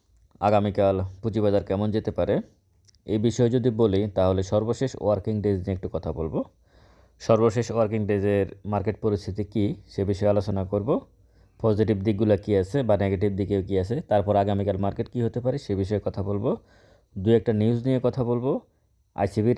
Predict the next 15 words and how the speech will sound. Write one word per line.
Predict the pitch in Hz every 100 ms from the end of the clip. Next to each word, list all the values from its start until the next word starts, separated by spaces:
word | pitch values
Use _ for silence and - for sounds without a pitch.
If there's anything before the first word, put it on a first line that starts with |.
| -
টাকা | 117 113
নিয়ে | 110
একটু | 104 110
কথা | 107 120
বলতেই | 101 98 92 117
হবে। | 127 131 226 _ _ _ _ _ -
আশা | 98 101
করি | 110
পুরো | 113 117 107
ভিডিওটা | 104 107 120
শুনবেন | 117 120 127 131
এবং | 113 101
ভিডিওটা | 98 98 107
শেয়ার | 101 98 92
করবেন, | - 90 135